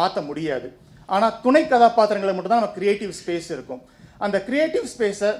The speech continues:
மிக கச்சிதமாக அமலன் ஸ்டான்லி பயன்படுத்தி கொண்டிருக்கிறார். உதாரணத்துக்கு சிரிமா என்கிற கதாபாத்திரம், அவளுக்கு புத்தர் மேல பெரும் காதல் இருக்குது. அவளை எப்படியாவது வசீகரிச்சிடணும் அப்படின்னு அவ பிரியப்படுறா. ஆனா அவளால முடியாது. ஒரு சாதாரண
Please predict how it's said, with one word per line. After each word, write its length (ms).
மிக 220
கச்சிதமாக 640
அமலன் 320
ஸ்டான்லி 260
பயன்படுத்தி 320
கொண்டிருக்கிறார். 500
உதாரணத்துக்கு 560
சிரிமா 360
என்கிற 180
கதாபாத்திரம், 600
அவளுக்கு 420
புத்தர் 420
மேல 100
பெரும் 220
காதல் 400
இருக்குது. 280
அவளை 280
எப்படியாவது 600
வசீகரிச்சிடணும் 800
அப்படின்னு 240
அவ 140
பிரியப்படுறா. 500
ஆனா 260
அவளால 280
முடியாது. 440
ஒரு 100
சாதாரண 480